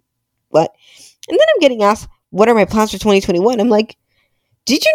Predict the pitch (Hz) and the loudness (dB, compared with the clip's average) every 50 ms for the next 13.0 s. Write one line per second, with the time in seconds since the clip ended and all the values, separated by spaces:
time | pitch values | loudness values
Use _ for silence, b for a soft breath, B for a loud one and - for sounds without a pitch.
0 | 587 539 539 539 523 480 427 - - - 226 254 285 381 370 247 202 240 247 220 | 4 4 4 4 2 0 0 0 -4 -4 -2 -2 0 2 2 2 2 0 0 0
1 | 170 170 185 220 240 - 269 269 254 - 277 277 285 285 285 285 294 - 415 _ | 2 0 0 -2 -2 -4 -2 -2 0 0 0 -2 0 2 2 2 2 0 -4 _
2 | _ _ - - 240 233 220 185 - - - _ _ - - 240 277 302 294 - | _ _ -4 0 0 0 0 -2 -12 -14 -16 _ _ -10 -6 -4 -4 -4 -4 -6
3 | _ _ _ - - 226 247 285 330 339 339 294 208 202 226 - - _ - - | _ _ _ -6 -2 0 2 2 2 0 0 0 0 -2 -2 -2 -6 _ -14 -14
4 | - - - _ _ _ - - - 175 180 202 247 415 480 508 571 571 - - | -14 -14 -14 _ _ _ -8 -4 -2 0 0 2 2 4 4 4 2 0 -6 -14
5 | _ _ _ _ _ _ _ _ _ _ - - - 359 370 320 - - - 254 | _ _ _ _ _ _ _ _ _ _ 0 0 2 2 0 -2 -4 -4 -2 0
6 | 311 440 453 - - - - 269 247 247 220 190 180 175 185 196 214 - - - | 2 2 2 2 0 -4 -2 0 0 0 0 -2 -2 0 0 0 0 -2 -4 -4
7 | - 208 208 202 - - 170 160 156 151 143 147 165 214 240 - 139 - _ - | 0 0 0 2 2 2 0 0 0 -2 -2 0 0 -2 -2 -2 -6 -6 _ -12
8 | - - 156 160 160 160 151 147 - - - 160 151 151 147 B B B B B | -10 -8 -6 -4 -2 -2 -4 -4 -6 -6 -4 -2 -2 -2 -2 B B B B B
9 | B - 160 175 190 196 196 180 190 - 190 - - 220 202 185 180 165 165 185 | B -2 0 0 2 0 0 0 -2 -4 -6 -8 -6 -6 -4 -2 -2 -2 0 0
10 | 175 180 180 208 185 180 185 180 160 147 - - - 175 175 165 143 151 160 160 | 0 -2 0 0 0 0 0 -2 -4 -6 -6 -4 0 2 2 2 2 2 0 0
11 | 170 170 - 180 175 165 160 156 - 165 156 156 170 180 185 196 170 156 156 156 | -2 -2 -4 -4 -4 -2 -4 -2 -2 -2 -2 0 -2 -2 -2 -2 -4 -4 -2 -4
12 | 160 - 160 170 175 165 160 165 165 160 156 180 165 170 170 165 175 175 180 | -2 -2 -2 -2 -2 -2 -2 0 0 0 -2 -2 -2 0 0 0 0 -2 -2